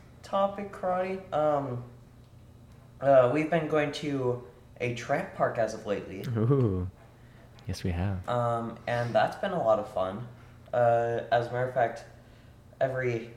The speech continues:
Speaker 1: every Sunday,
Speaker 2: Every Sunday.
Speaker 1: I have to deal with, I have to, I have to deal with this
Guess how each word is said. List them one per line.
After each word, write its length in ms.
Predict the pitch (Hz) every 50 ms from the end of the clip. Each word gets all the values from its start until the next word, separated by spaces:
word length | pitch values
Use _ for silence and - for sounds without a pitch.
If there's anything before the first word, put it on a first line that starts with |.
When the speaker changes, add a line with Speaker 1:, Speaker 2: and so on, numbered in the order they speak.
| - -
Speaker 1:
every 220 | 131 127 120 117
Sunday, 560 | - - 139 131 131 117 107 95 85 - - -
Speaker 2:
Every 200 | 107 95 107 104
Sunday. 500 | - - 104 95 92 92 90 90 87 87 - -
Speaker 1:
I 100 | - 113
have 140 | 113 117 117
to 60 | - 123
deal 640 | 117 113 117 120 120 117 113 110 107 107 - - - -
with, 240 | 107 107 104 101 - - - - - - - - - - - - - - - - - - - - -
I 60 | -
have 180 | 113 110 110 -
to, 260 | 120 113 110 101 - -
I 40 |
have 160 | 107 107 104 -
to 80 | 113
deal 260 | 101 107 110 104 104
with 140 | 101 104 104 - - - - - - - - - - - - -
this 400 | 107 104 101 - - - -